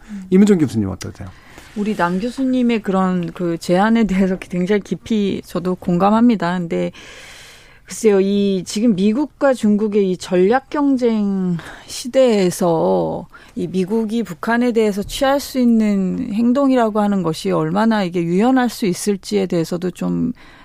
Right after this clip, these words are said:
Speaker 1: 안타깝지만 회의감이 드는 것도 사실입니다.
Speaker 2: 예.
Speaker 1: 그래서 이런 지금 국면에서 북한이 조금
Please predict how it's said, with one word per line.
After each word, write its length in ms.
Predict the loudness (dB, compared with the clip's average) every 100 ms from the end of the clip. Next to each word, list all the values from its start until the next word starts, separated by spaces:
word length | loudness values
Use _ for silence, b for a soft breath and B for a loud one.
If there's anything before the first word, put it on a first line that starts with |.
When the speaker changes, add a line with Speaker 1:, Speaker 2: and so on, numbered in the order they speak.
| B
Speaker 1:
안타깝지만 1080 | -2 0 0 -2 -2 0 0 0 -2 -2 0
회의감이 420 | 0 2 2 2
드는 260 | 0 0
것도 180 | 0 -2
사실입니다. 760 | 0 2 2 2 0 -2 -4 -4
Speaker 2:
예. 60 |
Speaker 1:
그래서 340 | -4 -4 -6 -6 B B B B 0
이런 260 | 2 2
지금 260 | 0 -2 -2
국면에서 840 | 0 0 2 0 -2 0 0 2
북한이 680 | -2 -4 -2 0 2 0 -2
조금 760 | -6 -6 -4 -2 -4 -4 -6